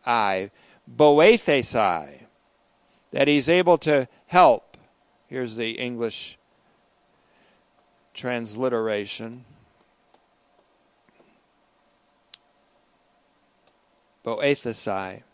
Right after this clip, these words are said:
That he's able to help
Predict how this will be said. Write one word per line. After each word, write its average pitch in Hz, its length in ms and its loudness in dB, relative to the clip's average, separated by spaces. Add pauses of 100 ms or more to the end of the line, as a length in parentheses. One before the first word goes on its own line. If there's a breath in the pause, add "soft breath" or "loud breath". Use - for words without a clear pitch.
(1200 soft breath)
That 143 160 4
he's 156 220 4
able 202 300 6
to 147 280 -2
help - 680 2